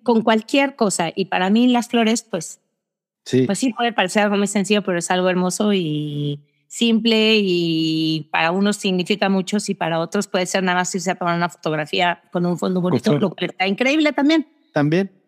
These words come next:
Speaker 2: Oye,
Speaker 1: <laughs>
Speaker 2: y cambiando un poquito de tema y hablando de contrastes,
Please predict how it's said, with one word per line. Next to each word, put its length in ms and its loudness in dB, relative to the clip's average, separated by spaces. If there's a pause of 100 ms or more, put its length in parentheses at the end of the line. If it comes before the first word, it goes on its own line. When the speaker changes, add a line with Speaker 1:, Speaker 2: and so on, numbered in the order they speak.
(640)
Speaker 2:
Oye, 240 6
Speaker 1:
<laughs> 680 -4
Speaker 2:
y 160 2
cambiando 500 4
un 140 0
poquito 400 2
de 100 4
tema 460 2
y 80 0
hablando 340 2
de 100 0
contrastes, 640 -4